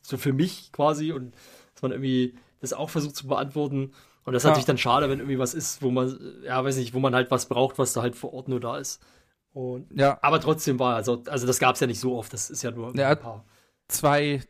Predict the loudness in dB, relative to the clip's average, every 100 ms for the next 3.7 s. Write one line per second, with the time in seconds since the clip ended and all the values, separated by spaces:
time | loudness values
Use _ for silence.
0 | _ 0 4 4 2 -16 _ 4 4 6
1 | 4 6 4 4 4 4 4 4 4 4
2 | 4 2 2 2 4 2 -2 -4 2 4
3 | 4 4 2 2 4 2